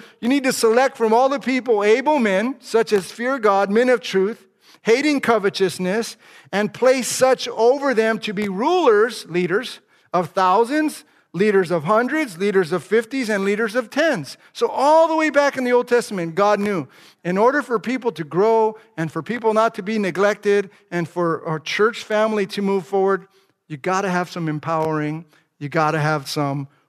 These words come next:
organization. Somebody say organization. So what's the result? The result of me sharing my gifts, sharing responsibility,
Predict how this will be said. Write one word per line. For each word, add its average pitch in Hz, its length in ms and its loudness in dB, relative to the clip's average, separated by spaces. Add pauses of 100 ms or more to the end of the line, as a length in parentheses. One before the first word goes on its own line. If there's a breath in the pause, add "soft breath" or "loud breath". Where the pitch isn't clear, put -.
(140)
organization. 156 1400 -2
Somebody 175 340 -2
say 180 180 -2
organization. 175 1120 -2 (340 soft breath)
So 254 200 2
what's 320 260 0
the 330 140 -2
result? 233 640 0 (320 soft breath)
The 220 80 2
result 240 560 2
of 226 420 2
me 277 280 2
sharing 262 680 0
my 240 180 2
gifts, 190 360 0
sharing 240 600 0
responsibility, 185 1040 -2